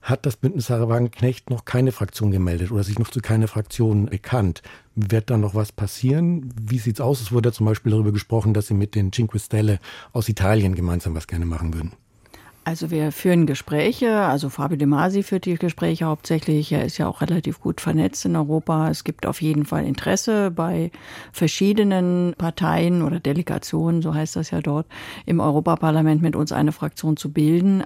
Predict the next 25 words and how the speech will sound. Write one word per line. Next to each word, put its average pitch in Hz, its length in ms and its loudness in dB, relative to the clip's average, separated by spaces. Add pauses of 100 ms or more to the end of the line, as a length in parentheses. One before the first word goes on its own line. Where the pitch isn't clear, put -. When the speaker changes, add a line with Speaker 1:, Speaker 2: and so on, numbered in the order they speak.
Speaker 2:
Aber 156 180 2
die 147 140 2
Hürden 180 260 2
sind 170 220 -2
relativ 165 480 -4
hoch. 170 260 0
Also - 240 -6
man 147 160 -2
braucht 156 340 -4
sieben 180 280 0
Länder 175 320 0
meines 160 400 -2
Wissens, 170 480 -2
dreiundzwanzig 165 680 -2
Abgeordnete. 160 800 -2 (560)
Es - 160 0
ist - 160 0
noch 202 100 4
nicht 170 200 0
klar, 151 180 0
ob - 140 -6
wir 139 40 0
es - 100 -6
schaffen. - 340 -6 (220)
Also 165 440 0